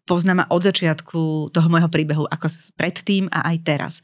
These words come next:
A tak mi vedia pomôcť. To sú tie rady, že ja dnes, prečo som tu, je podľa mňa vďaka tým nadšencom, ktorí mi pomohli. Mne veľmi pomohli, jak vysoké školy, ako som spomenula na začiatku, tak mnoho slovutných výtvarníkov, ktorých som tu ani nespomenula,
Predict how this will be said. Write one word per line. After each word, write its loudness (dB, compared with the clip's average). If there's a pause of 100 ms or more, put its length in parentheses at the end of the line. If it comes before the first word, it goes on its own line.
(360)
A -2
tak -4
mi 2
vedia 2
pomôcť. -2
To 4
sú -2
tie 0
rady, 0
že -2 (400)
ja -2 (320)
dnes, 4
prečo -2
som 2
tu, 2 (320)
je 4
podľa 2
mňa 2
vďaka 2
tým 4 (240)
nadšencom, 4
ktorí 0
mi 6
pomohli. 2
Mne 2
veľmi 4
pomohli, 4 (320)
jak 2
vysoké 2
školy, 0
ako -2
som 6
spomenula 6
na 4
začiatku, 0
tak -2
mnoho 4 (320)
slovutných 6
výtvarníkov, 2
ktorých 0
som 0
tu 2
ani 4
nespomenula, 2